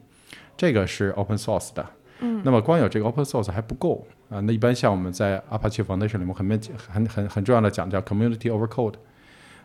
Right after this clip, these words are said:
Speaker 1: community 很重要，就是你，你除了你这个 code，周围你还得有一个社区。这个社区里面它有它的，有用户，
Speaker 2: 嗯。
Speaker 1: 有你的这个贡献者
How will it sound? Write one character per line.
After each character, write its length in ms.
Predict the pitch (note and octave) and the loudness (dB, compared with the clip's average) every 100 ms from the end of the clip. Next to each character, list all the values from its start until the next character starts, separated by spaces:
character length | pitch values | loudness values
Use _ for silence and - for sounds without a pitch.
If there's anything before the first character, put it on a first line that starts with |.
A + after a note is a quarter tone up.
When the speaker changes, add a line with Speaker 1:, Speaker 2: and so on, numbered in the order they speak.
| - | -10
Speaker 1:
community 480 | - G2+ F#3+ G3 A#2 | 0 2 4 4 2
很 160 | A2 D#2+ | -2 -4
重 140 | F#2 | -6
要， 120 | F#2+ G#2+ | -6 -4
就 100 | - | 0
是 120 | B2+ | 2
你， 180 | G2 F#2+ - | 2 0 -2
你 200 | G2+ F#2+ | -2 -2
除 240 | - A2+ | -2 2
了 100 | D3 | 4
你 140 | D3 F#2 | 4 2
这 100 | F2 | 0
个 120 | F#2 | -2
code， 340 | - - F#2 E2+ | -2 0 0 2
周 120 | B2 | 2
围 140 | A#2 | 2
你 100 | A2+ | 2
还 160 | A2 G2+ | 0 0
得 80 | A2+ | 2
有 100 | G#2 | 2
一 160 | F2 | 0
个 140 | G2 G#2+ | -2 -4
社 160 | - | -4
区。 320 | G2 - B2 A#2 | -4 -4 -6 -6
这 100 | - | 0
个 80 | B2+ | 2
社 160 | B2 A#2 | 4 4
区 140 | G2+ | 2
里 100 | C#3 | 2
面 120 | F#2+ | 2
它 180 | F2+ A#2 | 0 0
有 100 | G#2+ | 0
它 140 | E2 A2 | 0 -2
的， 80 | |
有 220 | A2+ F#2+ F2+ | 0 0 0
用 160 | B2 | 0
户， 280 | A#2 D#3 G#2+ - | 2 2 2 0
Speaker 2:
嗯。 400 | - - - - - - | -16 -20 -20 -20 -20 -6
Speaker 1:
有 140 | G#2 A2+ | 2 4
你 140 | A#2 | 6
的 160 | G2+ G2+ | 4 2
这 160 | A#2+ | 2
个 100 | G#2+ | 2
贡 160 | A2 E3+ | 2 2
献 220 | B2+ G2+ | 4 4
者 260 | F2 F2+ | 2 -4